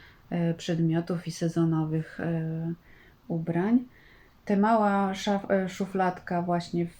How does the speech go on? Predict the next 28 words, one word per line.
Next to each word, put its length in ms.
we 100
wnętrzu 520
szafy, 540
bo, 260
bo 120
te 140
na 120
buty 320
są 260
oddzielnie, 540
natomiast 480
we 80
wnętrzu 360
szafy 340
jest 240
mała, 380
e, 360
dwie 260
małe 300
szufladki 580
właśnie 300
na 160
czapki, 460
e, 120
szaliki, 460
rękawiczki 680
dla 180
dzieci. 400